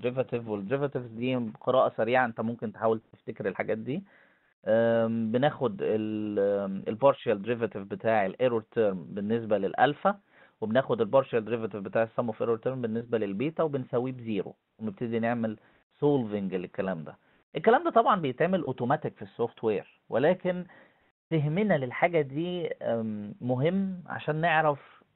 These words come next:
أساس الموضوع. احنا، احنا دلوقتي مش، مش طلبة، احنا ناس policy analysts وناس econometricians وناس researchers، فلازم نكون فاهمين ايه اللي بيحصل في خلفية البرنامج.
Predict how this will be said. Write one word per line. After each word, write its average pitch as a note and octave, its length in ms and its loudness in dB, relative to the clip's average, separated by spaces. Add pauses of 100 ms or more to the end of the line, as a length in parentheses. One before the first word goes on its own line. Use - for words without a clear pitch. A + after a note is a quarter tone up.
أساس D3+ 380 2
الموضوع. A#2 720 -2
احنا، A2+ 380 -4
احنا A2 200 -6
دلوقتي B2 460 0
مش، A2 680 -8
مش G#2+ 240 -14
طلبة، A#2+ 500 0
احنا - 300 -8
ناس A2 240 0 (600)
policy C#3+ 320 0
analysts A#2+ 520 -2
وناس A2+ 340 0 (140)
econometricians A#2+ 1080 -4
وناس A2+ 380 -2 (120)
researchers، C3+ 680 -6 (460)
فلازم F3+ 300 2
نكون F#3 240 -2
فاهمين F#3+ 600 -2 (360)
ايه G3 80 0
اللي A3 160 0
بيحصل D#3+ 420 0
في - 120 -8
خلفية A#2 420 -4
البرنامج. G2+ 480 -4